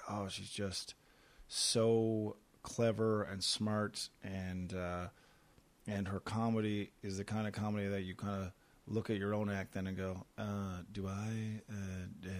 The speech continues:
make people, uh, think the same way? And perhaps I should reevaluate, uh, the manner in which I am producing, uh, material."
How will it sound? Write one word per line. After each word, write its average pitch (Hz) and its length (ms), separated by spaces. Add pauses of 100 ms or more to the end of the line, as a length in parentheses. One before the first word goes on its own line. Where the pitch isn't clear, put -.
make 92 260
people, 92 540
uh, 90 220
think 98 320
the - 120
same 92 520 (160)
way? 95 760
And 92 200 (380)
perhaps 92 380
I 92 80
should 95 260
reevaluate, 101 840 (460)
uh, 98 380
the 107 200
manner 113 440
in 98 100
which 92 180
I 101 60
am 101 160
producing, 120 840
uh, 87 160
material." 104 380